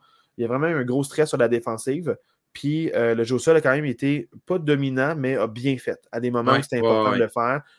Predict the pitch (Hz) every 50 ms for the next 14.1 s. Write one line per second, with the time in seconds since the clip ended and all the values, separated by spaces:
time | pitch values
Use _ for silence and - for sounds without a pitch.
0 | _ _ - 147 165 156 92 123 - - 139 - 143 147 170 180 170 151 143 147
1 | 147 139 - 175 170 175 156 151 160 180 170 131 113 - - 151 147 139 120 113
2 | 113 110 110 110 120 135 135 123 135 151 151 143 127 113 117 139 156 156 - 113
3 | 104 - 131 139 160 170 151 - 151 143 147 135 123 147 147 135 135 123 131 131
4 | - - 131 123 117 123 123 127 131 135 135 123 _ - _ _ _ _ - -
5 | - 120 127 127 - 131 143 147 143 123 131 120 - - 127 123 135 147 147 139
6 | 123 123 120 - 127 117 113 - 135 131 135 147 - _ _ _ _ _ - 110
7 | 104 135 139 139 143 127 123 120 117 - 127 117 117 113 - 131 120 120 113 -
8 | 127 117 - - 127 117 120 135 139 139 135 120 117 113 110 110 110 107 104 107
9 | 113 110 113 110 107 104 104 107 104 _ - - - 120 123 120 - 127 123 120
10 | 117 110 107 110 131 160 185 _ _ _ _ _ _ _ _ - 117 117 127 135
11 | 143 151 143 123 117 - - 127 131 123 113 - 139 151 143 123 120 123 131 143
12 | 156 139 127 127 123 120 117 113 110 120 131 156 165 147 - 127 110 107 123 120
13 | - 127 113 110 - 151 156 139 113 101 101 98 101 117 113 110 104 104 - -
14 | -